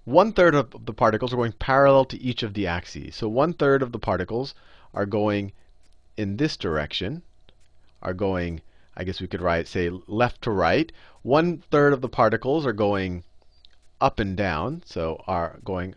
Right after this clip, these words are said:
up, up and down, one-third. And then one-third of the particles are going forward and back.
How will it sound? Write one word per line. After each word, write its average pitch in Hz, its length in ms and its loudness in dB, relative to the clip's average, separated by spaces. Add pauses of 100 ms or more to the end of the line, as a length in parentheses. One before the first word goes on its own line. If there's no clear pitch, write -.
up, - 260 -6 (540)
up 120 180 -2
and 92 160 -4
down, 90 440 -4 (300)
one-third. 98 580 -4 (280)
And 156 140 0
then 170 140 2
one-third 190 400 4
of 175 60 4
the 156 100 -4 (180)
particles 139 460 2
are 135 40 0
going 135 200 2
forward 131 420 4
and 110 160 0
back. 80 400 0